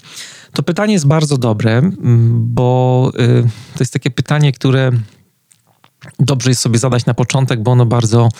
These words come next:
y, otwiera, zakłada, że, no, jest jakieś przesłanie, jest jakaś szansa, którą niesie ze sobą ta, mm, konkretna sytuacja. E,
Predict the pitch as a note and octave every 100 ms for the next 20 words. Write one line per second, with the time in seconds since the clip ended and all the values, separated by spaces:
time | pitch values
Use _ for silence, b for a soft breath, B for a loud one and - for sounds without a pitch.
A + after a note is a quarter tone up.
0 | B B B B C3+ A#2+ - - - C3
1 | A2+ G#2 B2 C#3 C3+ A#2+ A#2 A#2 A2+ D#3+
2 | _ _ - B2 A2+ A2+ A#2+ D3 - B2+
3 | B2 B2 G#2+ - - - - - C3 -
4 | D#3 D#3+ A#2+ G2+ A#2 A2+ - - A2 -
5 | - C3+ D3+ - B2 - A#2+ A#2 G#2 B
6 | B B B B B C#3 A2+ A2+ - G#2+
7 | A2 - A#2 A2+ A2 A2+ A2 A2 G#2+ -
8 | D#3 B2+ - C3 A#2+ - B2+ - - A2
9 | A#2 B2+ - A2+ A#2 G#2+ - - - -
10 | _ B B B B B - - B2 C3
11 | D3